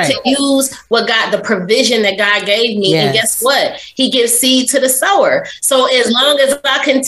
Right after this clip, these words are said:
Speaker 2: continuously sow, I sow it out.
Speaker 1: That's
Speaker 2: I'm gonna
Speaker 1: it.
Speaker 2: continue
Speaker 1: That's
Speaker 2: to
Speaker 1: it.
Speaker 2: get the seed.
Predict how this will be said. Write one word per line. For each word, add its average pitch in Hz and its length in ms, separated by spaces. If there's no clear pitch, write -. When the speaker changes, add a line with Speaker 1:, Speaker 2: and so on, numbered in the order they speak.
Speaker 2:
continuously 262 680
sow, 254 460
I 226 140
sow 262 300
it 262 100
out. 277 80
Speaker 1:
That's 311 200
Speaker 2:
I'm 269 60
gonna 269 120
Speaker 1:
it. 294 200
Speaker 2:
continue 294 240
Speaker 1:
That's 190 280
Speaker 2:
to 233 120
Speaker 1:
it. 269 200
Speaker 2:
get 269 180
the 233 100
seed. 214 720